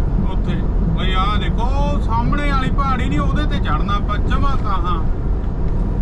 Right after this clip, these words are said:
ਇੱਥੋਂ ਸਿੱਧਾ ਪਤਾ ਨਹੀਂ ਹੁਣ ਇਹ 'ਚ ਦੀਨਾ ਹੋਊ ਕਿ ਨਾ ਤੁਹਾਨੂੰ, ਉਹ ਜਿਹੜੀ ਉੱਚੀ ਦੀਂਦੀ ਆ ਪੂਰੀ, ਉੱਥੇ ਜਾਣਾ।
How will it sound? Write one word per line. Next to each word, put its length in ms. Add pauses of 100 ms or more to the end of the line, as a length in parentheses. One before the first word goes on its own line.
(160)
ਇੱਥੋਂ 220
ਸਿੱਧਾ 380
ਪਤਾ 280
ਨਹੀਂ 100
ਹੁਣ 140
ਇਹ 140
'ਚ 120
ਦੀਨਾ 340
ਹੋਊ 220
ਕਿ 80
ਨਾ 240
ਤੁਹਾਨੂੰ, 260
ਉਹ 100
ਜਿਹੜੀ 220
ਉੱਚੀ 380
ਦੀਂਦੀ 280
ਆ 80
ਪੂਰੀ, 360 (360)
ਉੱਥੇ 280
ਜਾਣਾ। 360